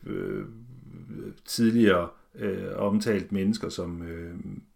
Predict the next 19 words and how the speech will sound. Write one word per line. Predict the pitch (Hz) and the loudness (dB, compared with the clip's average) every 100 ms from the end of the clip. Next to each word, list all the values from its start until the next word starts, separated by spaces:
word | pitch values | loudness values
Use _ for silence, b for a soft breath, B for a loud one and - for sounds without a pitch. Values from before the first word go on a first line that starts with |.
| _ - - - - | _ -18 -18 -14 -10
patienter | 95 - 147 147 - | -2 4 4 2 -6
eller | - - | -10 -12
klienter, | - 120 156 175 98 | 2 6 8 6 0
har | 101 | -2
man, | 101 98 101 | 0 2 2
øh, | 101 | 0
i | 104 | 0
hvert | 113 | 0
fald | 117 104 | 0 2
brugt. | 110 - - - _ _ _ _ | 2 0 -6 -20 _ _ _ _
Brugere | - 113 120 143 120 | 2 4 6 4 4
eller | 90 90 | 0 4
borgere, | 120 113 139 147 104 - _ _ _ _ 110 | 10 10 10 8 6 -2 _ _ _ _ 2
de | 107 | 4
andre, | 98 113 - - - _ _ _ _ 127 | 8 6 4 -4 -12 _ _ _ _ 4
eller, | 110 101 95 90 - _ - | 6 6 4 0 -8 _ -4
øh, | 104 95 | -2 2
de | 107 | 4
langtidsledige. | 104 113 123 98 87 101 98 101 92 | 6 6 6 0 -4 0 2 2 2